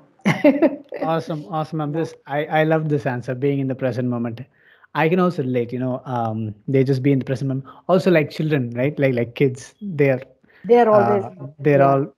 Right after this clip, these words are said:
Speaker 2: in the present moment. Okay,
Speaker 1: Yes.
Speaker 2: awesome. And the last one is, what is the biggest challenge? I'm sure you would have gone through a lot of challenges and you've,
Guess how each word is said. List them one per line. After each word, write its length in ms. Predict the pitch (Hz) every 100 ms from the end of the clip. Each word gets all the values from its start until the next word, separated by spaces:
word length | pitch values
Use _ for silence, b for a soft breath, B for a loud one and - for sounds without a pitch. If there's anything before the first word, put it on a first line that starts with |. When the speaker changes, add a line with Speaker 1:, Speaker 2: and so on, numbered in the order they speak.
| -
Speaker 2:
in 100 | 131
the 80 |
present 280 | 123 120 123
moment. 260 | 110 107 117
Okay, 220 | 139 123 131
Speaker 1:
Yes. 40 |
Speaker 2:
awesome. 280 | 185 123 127 -
And 140 | 139
the 60 | 139
last 360 | 143 165 -
one 220 | 160 160 -
is, 320 | 147 139 - b b b b
what 80 | -
is 40 | 190
the 60 |
biggest 640 | 147 160 147 175 175 - -
challenge? 360 | 156 143 135
I'm 120 | 143
sure 240 | 143 156 135 - _ _ _
you 100 | 135
would 100 | 127
have 200 | 123 113 -
gone 220 | 135 127
through 180 | 127 120
a 60 | 123
lot 120 | 139
of 160 | 135 123
challenges 400 | 131 120 123 120
and 180 | 123 117
you've, 320 | 120 113 107